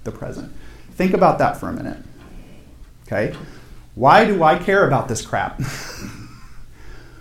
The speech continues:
Because the vast majority of the time, a Greek New Testament author talks about faith and salvation,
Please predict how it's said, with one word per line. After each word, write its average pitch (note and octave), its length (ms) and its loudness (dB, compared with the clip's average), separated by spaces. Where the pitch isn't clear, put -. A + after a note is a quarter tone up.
Because D#3 880 2
the C3+ 80 -2
vast C#3+ 540 2
majority F3+ 580 0
of D3 160 -2
the E3+ 80 -4
time, G#2+ 600 -6
a B2 160 0
Greek C3+ 340 0
New D3+ 160 0
Testament F#3+ 480 -2
author F#3 400 0
talks D#3 380 -4
about A#2+ 320 -4
faith - 400 -2
and E3+ 160 -6
salvation, G#3 800 -2